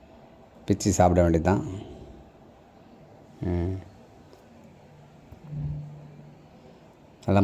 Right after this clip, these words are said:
மொறு மொறுன்னு தோசை, தோசைக்கும் அந்த சட்னிக்கும் சூப்பராக இருக்குது. ஆ, பாருங்கள், நல்லாயிருக்கு. நீங்களும் அந்த சட்னியை ட்ரை பண்ணுங்கள், சூப்பராக இருக்குது,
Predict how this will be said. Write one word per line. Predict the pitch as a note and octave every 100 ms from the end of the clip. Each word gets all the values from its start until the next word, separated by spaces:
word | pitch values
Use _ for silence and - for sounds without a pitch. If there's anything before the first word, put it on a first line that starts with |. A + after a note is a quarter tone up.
| G2+
மொறு | G#2
மொறுன்னு | G#2+ G#2 G2 F#2+
தோசை, | G2+ - G#2+ - - - - - - - - - - G2+
தோசைக்கும் | G2+ G2+ G2 B2+
அந்த | A#2 G#2
சட்னிக்கும் | G2 G2 F#2 B2+ - - - - - - - - -
சூப்பராக | A2+ G2 G2 F2+
இருக்குது. | F2 - - - - - - - - - -
ஆ, | F#2 F2 E2+ F2+
பாருங்கள், | F#2 F2+ A#2+ - - - - - - - - - - F2
நல்லாயிருக்கு. | F2+ F#2 F2+ E2+ - - - - - - - - -
நீங்களும் | G#2+ G#2+ G#2
அந்த | F#2
சட்னியை | F#2+ G#2+ F#2+
ட்ரை | G2 G2 F#2+
பண்ணுங்கள், | F#2 F#2 B2+ - - - - - - - - - - - - - - - - - -
சூப்பராக | G#2+ G2+ G2+
இருக்குது, | F#2 F2